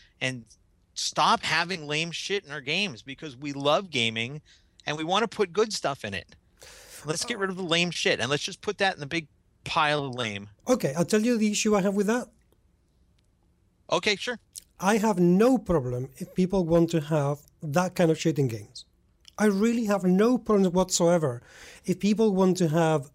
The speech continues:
Speaker 2: a, an R P G that's all about, um,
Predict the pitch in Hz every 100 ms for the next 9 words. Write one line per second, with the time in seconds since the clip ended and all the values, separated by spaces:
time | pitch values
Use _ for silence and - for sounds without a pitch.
0 | _ 165 156 165 170 220 226 214 170 147
1 | 139 135 - _ _ - 147 151 - -
2 | _ _ 196 202 214 165 151 147 147 147
3 | - _ _ _ _ 156 143 147